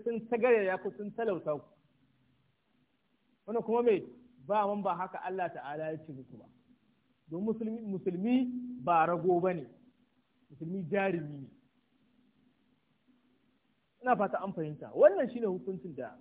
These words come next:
wato malam yake bayani. Zaka amma yake cewa, amma kaga wanda ya zamanto cewa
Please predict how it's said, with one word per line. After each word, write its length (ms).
wato 200
malam 240
yake 220
bayani. 300
Zaka 260
amma 340
yake 220
cewa, 420
amma 200
kaga 280
wanda 340
ya 140
zamanto 480
cewa 440